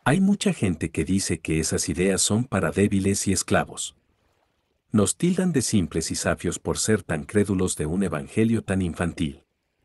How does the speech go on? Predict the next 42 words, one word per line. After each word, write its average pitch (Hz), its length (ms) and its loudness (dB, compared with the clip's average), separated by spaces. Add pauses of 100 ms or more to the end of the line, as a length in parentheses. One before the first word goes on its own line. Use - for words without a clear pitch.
(480)
Simón 107 440 2
trató 104 360 0
de 95 100 0
animar 80 380 0
a 78 60 0
Andrés 92 400 0
con 82 180 -2
una 92 180 0
visión 107 400 0
del 98 140 -2
futuro 135 440 0
que 98 120 -2
llevaba 98 400 -2
tiempo 120 400 0
meditando. 92 680 -2 (920)
"Creo 233 260 2
que 214 120 -2
seremos 139 480 0
doce 101 260 0
al 85 100 0
igual 82 320 0
que - 120 -4
las 82 180 -2
tribus. - 540 -4 (1900)
Como 95 240 0
los 76 180 -6
escritos 143 540 -2
que 113 140 -2
dicen 120 360 -2
que - 140 -4
habrá 87 240 -2
doce 98 260 0
jueces 101 480 0
que 92 140 -4
se 95 120 -4
sentarán 85 540 -2
a 104 60 -4
juzgar 104 420 -2
a 107 80 0
la 80 120 -4
tierra 110 340 -2
entera". 78 480 -2